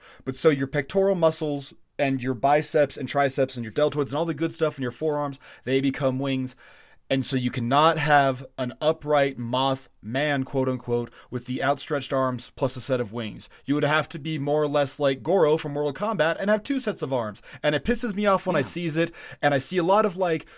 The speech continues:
Speaker 1: cryptid, cryptozoology, like, artists and stuff on Facebook pa-, touting this, like, Mothman with, you know, a set of forearms or any flying humanoid with a set of forearms.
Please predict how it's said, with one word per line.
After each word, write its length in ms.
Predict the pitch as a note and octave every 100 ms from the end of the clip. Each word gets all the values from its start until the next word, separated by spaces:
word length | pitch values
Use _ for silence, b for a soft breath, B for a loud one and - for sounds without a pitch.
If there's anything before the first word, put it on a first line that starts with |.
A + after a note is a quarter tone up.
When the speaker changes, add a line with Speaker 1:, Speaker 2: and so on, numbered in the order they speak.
| B
Speaker 1:
cryptid, 600 | - G3 F3+ F3 D3+ D3 - -
cryptozoology, 880 | G#3 F#3+ F3+ D#3 E3+ E3 D#3+ C#3+ D#3+
like, 280 | D3 C3+ C3+
artists 380 | D#3+ D3+ D3+ -
and 100 | D3
stuff 260 | - D#3 -
on 300 | C#3 B2+ A#2+
Facebook 540 | D3 D3 - D3 C3+ C#3
pa-, 200 | D#3 D3+ -
touting 320 | D3+ D3 C#3+
this, 180 | C3+ -
like, 300 | C#3 A#2 A2+ b b A2
Mothman 560 | C3+ C3+ C#3+ C3+ C3+
with, 260 | B2+ A#2 -
you 80 | C#3+
know, 380 | B2+ A#2+ A#2 A2+
a 60 |
set 220 | A#2+ C#3+
of 80 | B2+
forearms 480 | - C3+ C3 C3 B2+
or 160 | F3 G3+
any 240 | F#3 D#3
flying 340 | C3+ F3 D#3
humanoid 400 | C3+ D#3 D3 C3+
with 120 | B2 A2+
a 20 |
set 180 | - C3
of 60 |
forearms. 420 | - C3+ C3 C3